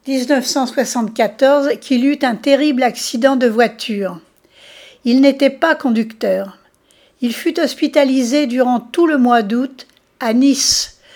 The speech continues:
Le clan Grimaldi ne le laissa pas sans visite, en toute amitié.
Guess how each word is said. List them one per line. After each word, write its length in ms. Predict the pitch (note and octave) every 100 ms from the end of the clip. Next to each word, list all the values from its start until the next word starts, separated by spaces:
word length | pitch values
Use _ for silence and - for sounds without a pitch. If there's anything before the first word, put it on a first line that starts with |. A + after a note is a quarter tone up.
| - - _
Le 200 | A3+ A#3
clan 440 | B3 - - E4+ F4+ F4
Grimaldi 840 | G#3+ A#3+ E4 D4+ B3 G3 C4 D4+ G4 D4
ne 120 | B3
le 140 | B3
laissa 360 | B3 B3+ - A#3+
pas 260 | - D#4
sans 220 | D4 C#4 A#3
visite, 680 | A3+ G3+ F#3+ G#3+ G#3+ - - _ -
en 140 | G#3+
toute 280 | G#3 D4+ C#4+
amitié. 680 | A#3 A3+ A3 - G#3+ G3+